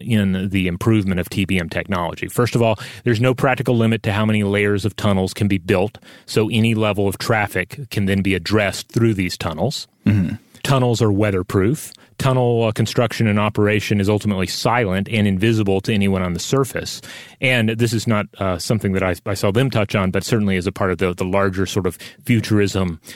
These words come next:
Speaker 1: design focus of underground systems is, of course, if you put your highways underground, then you can have, uh,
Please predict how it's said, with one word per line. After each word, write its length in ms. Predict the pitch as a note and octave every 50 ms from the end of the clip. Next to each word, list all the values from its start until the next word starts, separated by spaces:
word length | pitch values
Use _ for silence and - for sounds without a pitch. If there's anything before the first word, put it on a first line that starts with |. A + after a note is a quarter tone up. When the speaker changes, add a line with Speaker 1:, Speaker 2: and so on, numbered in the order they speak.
| - - - -
Speaker 1:
design 560 | A2 G#2 F2+ G2 G2 F#2+ G2 G2 F#2+ F#2+ F#2
focus 580 | - - A2 G#2 G2 - G2+ F#2+ - - - -
of 200 | A2+ F2 D#2 -
underground 720 | - G#2+ G2+ F#2+ F#2 F2+ F2+ G2+ G#2+ G#2 G#2 F2+ E2+ E2+
systems 460 | - - - - - - G2+ F#2 E2+
is, 180 | G2 G2 F2+ -
of 80 | G2+ -
course, 320 | - - G2+ F#2+ - - - - - - -
if 140 | A2 - G#2+
you 100 | G#2+ G2+
put 240 | - - C#3 - - _ _ _ -
your 320 | A#2+ A2+ G2+ F2+ F2+ F2 - _ _ _ _ _ _ _ -
highways 640 | - - C3 C3 C#3+ C3+ A2+ A2 A2 G#2+ G2 F2
underground, 640 | G2 G2 F#2 F#2+ E2+ G2 F2+ E2 E2 E2 E2+ F2 - - - - - - -
then 160 | - A#2 A2+
you 80 | G#2+ G#2
can 200 | - A2+ G#2 G2
have, 520 | F#2 F2+ G2+ G2+ F#2+ F#2+ F#2+ F2 - -
uh, 260 | F#2+ F#2+ F#2 F2 F2